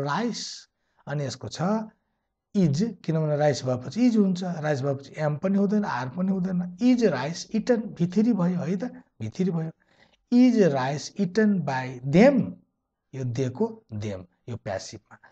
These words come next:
त यसरी हामीले यो yes, no question जसमा do, does, डिड वाला छ भने यसरी बनाउनु पर्ने हुन्छ। अब पुनः पनि यसमा इक्जाम्पलहरू, यो त डू वाला भयो, डज वाला पनि यो भयो,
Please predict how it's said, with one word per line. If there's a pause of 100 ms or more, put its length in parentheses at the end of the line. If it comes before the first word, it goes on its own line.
(180)
त
यसरी
हामीले (680)
यो
yes,
no
question
जसमा
do,
does,
डिड
वाला
छ (300)
भने
यसरी
बनाउनु
पर्ने
हुन्छ। (580)
अब (600)
पुनः
पनि (800)
यसमा
इक्जाम्पलहरू, (520)
यो
त
डू
वाला
भयो, (100)
डज
वाला
पनि
यो
भयो,